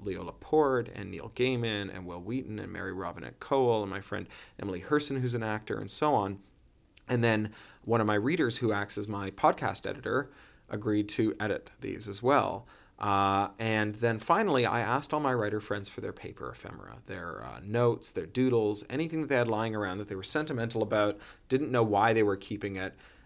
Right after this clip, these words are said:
and would probably end up throwing away someday. And, you know, Joe Haldeman sent me his watercolors that he doodles with when he's thinking, and Jay Lake sent me his cancer diagnosis, and Kathy Koja sent me her grade two report card. And I'm, I'm doing two hundred and fifty bespoke hardcovers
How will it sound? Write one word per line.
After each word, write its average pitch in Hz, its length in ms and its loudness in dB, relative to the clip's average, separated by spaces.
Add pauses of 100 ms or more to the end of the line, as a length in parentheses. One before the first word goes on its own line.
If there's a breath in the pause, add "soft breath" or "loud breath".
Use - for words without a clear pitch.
and 98 240 -4
would 107 160 2
probably 110 340 4
end 98 120 0
up - 80 -6
throwing 95 280 -6
away 85 220 -8
someday. - 480 -10 (100)
And, 123 320 -6
you 131 100 0
know, 110 140 2
Joe 104 180 0
Haldeman 98 360 -2
sent 95 220 -6
me 87 80 -8
his 85 160 -8
watercolors 117 720 4
that 110 100 0
he 113 120 -4
doodles 107 380 0
with 107 220 -2
when 104 120 -6
he's 95 200 -8
thinking, 147 540 0 (320 loud breath)
and 98 340 -2
Jay 107 200 2
Lake 113 240 2
sent 131 180 -2
me 131 60 2
his 131 100 0
cancer 147 320 -4
diagnosis, - 880 -6
and 101 220 -6
Kathy 98 260 -6
Koja 113 320 -2
sent 117 180 -2
me 117 80 -4
her 120 120 0
grade 123 260 2
two 123 140 0
report 117 360 -2
card. - 320 -8 (420 loud breath)
And 104 480 0
I'm, 107 320 -2
I'm 104 260 -4
doing 113 320 -2
two 156 120 -2
hundred 170 220 0
and 139 120 -6
fifty 123 280 -2
bespoke 131 560 0
hardcovers 101 760 -2